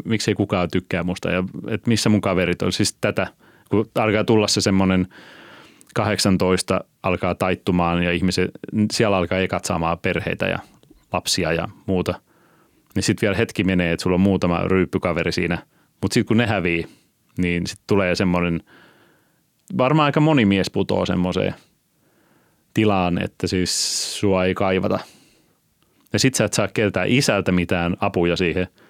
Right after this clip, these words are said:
koska keltä tahansa sä kysyt, että milloin se tulee se fiilis, että sä haluat isäksi.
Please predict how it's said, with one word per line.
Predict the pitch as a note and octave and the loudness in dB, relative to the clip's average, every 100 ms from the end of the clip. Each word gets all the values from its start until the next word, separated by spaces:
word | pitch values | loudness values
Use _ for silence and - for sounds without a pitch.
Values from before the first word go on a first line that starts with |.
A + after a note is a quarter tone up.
| _ _ | _ _
koska | - F#2+ F#2+ | -6 -4 -2
keltä | A#2+ G2 | 0 0
tahansa | B2+ A#2 G#2+ | 0 2 2
sä | G2 | 0
kysyt, | A2+ G#2+ F#2+ - - - - - - _ _ - | 0 0 -2 -4 -20 -20 -20 -20 -20 _ _ -8
että | F#2+ | 2
milloin | C#3+ E3+ | 4 4
se | A#2+ | 4
tulee | E3 C#3 | 4 4
se | G2+ G2 | 4 2
fiilis, | A2+ F#2+ F2 - | 4 4 2 0
että | - | -2
sä | F2 | -2
haluat | E2+ E2+ | -2 0
isäksi. | F#2 - - - | -2 -2 -8 -10